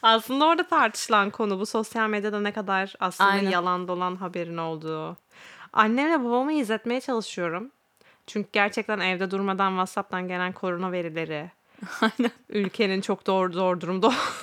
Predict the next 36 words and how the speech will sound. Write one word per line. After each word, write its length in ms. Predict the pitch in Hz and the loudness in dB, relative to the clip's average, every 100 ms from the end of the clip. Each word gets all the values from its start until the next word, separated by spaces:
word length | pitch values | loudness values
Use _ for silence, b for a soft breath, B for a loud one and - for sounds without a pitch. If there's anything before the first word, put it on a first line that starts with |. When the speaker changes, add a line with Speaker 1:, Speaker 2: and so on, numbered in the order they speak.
| - 359 | 0 2
Speaker 1:
<laughs> 540 | 494 - 554 494 349 - | 0 0 2 0 -2 4
herkesin 540 | 240 226 220 202 208 | 4 6 2 0 0
korona 340 | 208 196 196 | 2 2 2
çıkışı, 280 | 185 - - | -2 -6 -2
du-, 360 | 196 196 233 247 | -2 0 -2 4
yalan 380 | 214 208 233 233 | 6 6 6 4
dolan 200 | 226 240 | 4 4
haberleri 880 | 208 214 208 208 202 226 277 294 _ _ | 4 6 6 4 -2 -4 -4 -6 _ _
böyle 260 | 190 202 202 | 2 4 6
her 200 | 214 214 | 6 6
gün 120 | 214 | 4
okuyorlar 540 | 214 202 254 233 247 294 | 0 0 0 4 4 4
ve 40 | |
Speaker 2:
WhatsApp 280 | 247 233 - | 4 6 6
Speaker 1:
gerçekten 320 | 262 220 269 | 4 4 4
Speaker 2:
grupları. 340 | 190 - 202 247 | 2 -2 4 6
Speaker 1:
her 140 | 247 | 6
gün 160 | 254 254 | 4 2
diyorum 260 | 262 277 | 2 2
ki, 140 | 302 240 | 2 0
"Rica 340 | 202 247 269 | 2 4 4
ediyorum, 320 | 247 202 214 | 4 4 4
şunu 220 | 262 233 226 | 0 -2 0
bir 80 | |
izleyin. 500 | 196 180 185 180 165 - | 0 -2 -2 -2 -4 -8
Hani 140 | - - | -16 -10
şunu 240 | - 262 | 0 2
bir 80 | 285 | 4
izleyin 480 | 233 214 262 226 185 | 2 2 2 2 2
yani." 300 | 156 151 156 | 2 0 -2
Speaker 2:
<laughs> 400 | - - - - | -8 -16 -8 2
Ve 40 | |
Speaker 1:
Hani 100 | 220 | 6
Speaker 2:
gerçek 280 | 226 226 262 | 8 8 6
Speaker 1:
size 140 | 277 | 6
Speaker 2:
yüzünü 140 | 311 | 6